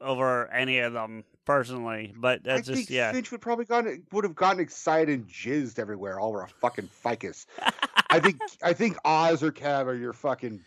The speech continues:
Speaker 2: bet in that,
Speaker 1: Pro-,
Speaker 2: in your
Speaker 1: probably
Speaker 2: best bet in
Speaker 1: true.
Speaker 2: that.
Speaker 1: Uh,
Speaker 2: Uh,
Speaker 1: all
Speaker 2: by
Speaker 1: right,
Speaker 2: the
Speaker 1: man.
Speaker 2: way, this is what I was alluding to earlier. The guy who plays the,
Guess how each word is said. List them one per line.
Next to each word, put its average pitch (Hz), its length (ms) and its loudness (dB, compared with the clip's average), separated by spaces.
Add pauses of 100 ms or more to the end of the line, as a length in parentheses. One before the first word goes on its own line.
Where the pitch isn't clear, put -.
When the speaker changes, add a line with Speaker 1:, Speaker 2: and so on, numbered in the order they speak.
Speaker 2:
bet 113 280 -4
in 104 160 -12
that, 120 80 -6
Speaker 1:
Pro-, 151 220 2
Speaker 2:
in 135 60 -12
your 110 60 -8
Speaker 1:
probably 135 440 6
Speaker 2:
best 127 180 2
bet 120 100 4
in 123 40 4
Speaker 1:
true. 120 140 2
Speaker 2:
that. 120 120 -4 (340)
Speaker 1:
Uh, 127 580 0 (220)
Speaker 2:
Uh, 117 40 2
Speaker 1:
all 190 200 10
Speaker 2:
by - 20 12
Speaker 1:
right, 196 160 10
Speaker 2:
the 202 60 6
Speaker 1:
man. 175 80 6
Speaker 2:
way, 151 300 4 (160)
this 180 200 0
is 196 60 -8
what 196 140 4
I 175 80 6
was 143 100 2
alluding 147 320 2
to - 120 -2
earlier. 151 420 2 (220)
The 135 260 -2
guy 123 340 2
who 151 140 2
plays 139 340 -2
the, 117 240 -4